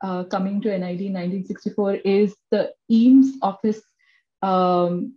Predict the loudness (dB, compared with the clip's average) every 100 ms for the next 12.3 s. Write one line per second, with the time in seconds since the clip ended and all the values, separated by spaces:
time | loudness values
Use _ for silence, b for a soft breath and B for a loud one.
0 | -2 0 4 4 4 2 -2 -4 -4 -4
1 | -4 -2 -2 -2 -6 -10 -8 -8 -10 -14
2 | -14 -12 -2 0 0 -2 -6 -4 -4 -2
3 | -2 0 0 -2 -10 -12 -12 -12 -14 -16
4 | -18 _ _ _ -10 -8 -8 -4 -4 -4
5 | -4 -2 -2 -4 -4 -4 -2 -2 -4 -6
6 | -8 -6 -4 -4 -6 -6 -6 -2 0 2
7 | 2 -2 -2 -6 -8 -14 -20 -12 -8 -8
8 | -8 -8 -12 -12 -2 0 2 2 0 -2
9 | -4 -2 -2 -2 -8 -8 -6 -6 -8 _
10 | B B B _ 0 2 4 6 6 4
11 | 2 0 2 2 0 0 -2 -4 -4 -4
12 | -6 -8